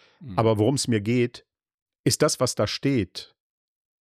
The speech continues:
Speaker 2: so unique, dass das nur für euch gilt? Oder könnte das bei jeder anderen Praxis auch so stehen und es wäre vielleicht nicht falsch? Ne? Also auch wieder da, wenn man euren Namen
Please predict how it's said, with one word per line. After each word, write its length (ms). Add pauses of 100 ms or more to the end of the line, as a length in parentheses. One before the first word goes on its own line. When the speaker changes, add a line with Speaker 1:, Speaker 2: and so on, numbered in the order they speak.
(800)
Speaker 2:
so 240
unique, 640
dass 160
das 200
nur 140
für 160
euch 260
gilt? 340
Oder 180
könnte 360
das 180
bei 140
jeder 540
anderen 400
Praxis 640 (100)
auch 340 (140)
so 380
stehen 560 (260)
und 160
es 160
wäre 240
vielleicht 640
nicht 320
falsch? 760 (360)
Ne? 240
Also 180
auch 160
wieder 200
da, 280 (380)
wenn 140
man 120
euren 280
Namen 500